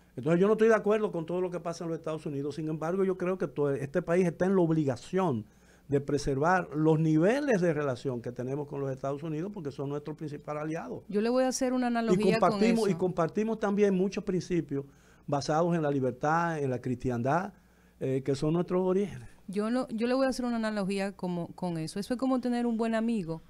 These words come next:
Speaker 2: a quien uno quiere mucho y que sabe que ha estado ahí en buenos momentos, en malos momentos, pero que uno no tenga la suficiente confianza y el carácter de decirle cuando ese amigo esté equivocado.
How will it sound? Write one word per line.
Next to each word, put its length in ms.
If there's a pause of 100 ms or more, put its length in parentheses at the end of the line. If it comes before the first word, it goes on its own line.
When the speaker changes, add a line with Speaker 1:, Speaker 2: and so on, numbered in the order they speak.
(280)
Speaker 2:
a 80
quien 220
uno 180
quiere 280
mucho 640
y 80
que 100
sabe 260
que 100
ha 20
estado 280
ahí 200
en 180
buenos 300
momentos, 520
en 120
malos 260
momentos, 680 (320)
pero 200
que 120
uno 180
no 140
tenga 220
la 120
suficiente 540
confianza 600
y 80
el 120
carácter 580
de 140
decirle 680 (200)
cuando 320
ese 160
amigo 260
esté 160
equivocado. 720